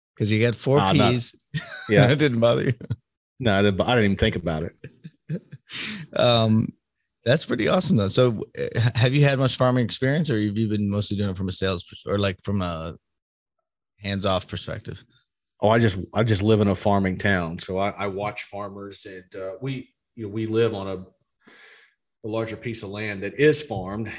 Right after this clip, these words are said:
Speaker 2: And so I know the farmer that farms our land
Speaker 1: Mm-hmm.
Speaker 2: well and, uh, learning by proxy, just by being around other farmers. I,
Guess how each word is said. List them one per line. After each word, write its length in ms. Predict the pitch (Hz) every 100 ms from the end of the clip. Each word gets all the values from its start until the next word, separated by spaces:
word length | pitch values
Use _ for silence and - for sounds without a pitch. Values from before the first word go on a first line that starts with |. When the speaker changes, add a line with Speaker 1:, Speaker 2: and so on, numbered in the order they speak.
| -
Speaker 2:
And 120 | 117
so 200 | 110 110
I 80 | 107
know 220 | 113 127
the 100 | 120
farmer 640 | 113 117 107 104 104 104 113
that 140 | 107
farms 280 | - 104 104
our 140 | 101 95
land 480 | 104 104 98 98 - _ 113
Speaker 1:
Mm-hmm. 140 | 104
Speaker 2:
well 480 | 104 95 98 131 123 107
and, 380 | 101 95 95 90
uh, 240 | - - 107 - - -
learning 420 | 113 123 117 107
by 140 | 101 92
proxy, 560 | - 95 92 - 92 82
just 240 | 98 -
by 100 | 92
being 320 | 87 95 92
around 480 | 92 90 90 90 90 -
other 160 | 92
farmers. 400 | 87 87 87 90
I, 100 | 107